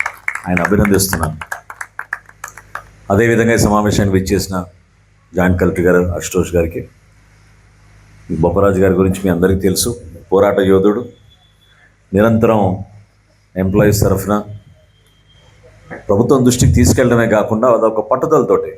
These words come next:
ఆ, స్వార్థం లేదు, పది మందికి ఉపయోగపడాలనే తప్పించే మనిషి. అదేవిధంగా భువన్ కుమార్ గారు, అంటే నేను చాలా సందర్భాల్లో,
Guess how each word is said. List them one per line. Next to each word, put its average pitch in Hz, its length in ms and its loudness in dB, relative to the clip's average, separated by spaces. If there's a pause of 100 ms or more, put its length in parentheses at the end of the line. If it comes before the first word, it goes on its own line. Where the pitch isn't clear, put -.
(880)
ఆ, 98 180 -12 (760)
స్వార్థం 120 440 2
లేదు, 113 400 0 (720)
పది 104 120 2
మందికి 113 260 2
ఉపయోగపడాలనే 101 920 0 (520)
తప్పించే 98 320 -2
మనిషి. 90 440 -4 (1080)
అదేవిధంగా 110 880 2 (640)
భువన్ 110 260 2
కుమార్ 107 220 2
గారు, 85 260 0 (1500)
అంటే 117 160 2
నేను 117 580 2 (500)
చాలా 139 200 4
సందర్భాల్లో, 139 1000 2